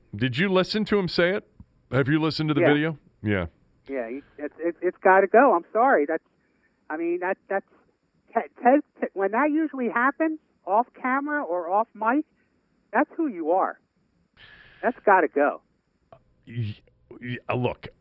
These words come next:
Speaker 1: I don't know if it's who he is or isn't. I listened to it. It was awfully comfortable, um, with what he said. He said he thought he was off mic. Um, he was calling a Reds, um, game against the Royals, I believe.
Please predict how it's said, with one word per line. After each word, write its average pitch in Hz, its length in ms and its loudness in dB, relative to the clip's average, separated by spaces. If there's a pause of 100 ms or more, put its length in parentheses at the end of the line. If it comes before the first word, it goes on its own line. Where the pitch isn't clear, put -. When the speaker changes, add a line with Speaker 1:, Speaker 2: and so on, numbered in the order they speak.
Speaker 1:
I 123 120 2
don't 147 140 -2
know 117 140 0
if 104 140 -6
it's 95 180 -6
who 120 180 0
he 101 220 0
is 143 320 -2
or 101 180 -2
isn't. 123 460 -2
I 123 140 4
listened 143 520 -2
to 156 180 0
it. 156 180 -4
It 98 60 -4
was 98 240 -4 (100)
awfully 123 380 0
comfortable, 139 800 -4 (120)
um, 95 460 -2
with 95 220 -4
what 98 100 -2
he 95 80 -2
said. 113 400 -2
He 104 240 -8
said 104 580 -2 (520)
he 117 180 -2
thought 123 260 0
he 135 80 -2
was 123 220 -4
off 110 280 0
mic. 110 580 -4
Um, 92 280 -4
he 92 140 -4
was 90 160 -6
calling 110 420 -2
a 92 120 -2
Reds, 98 800 -4
um, 95 360 -4
game 95 300 -4
against 87 280 -6
the 85 80 -6
Royals, 101 640 -4
I 104 100 -4
believe. 120 420 -4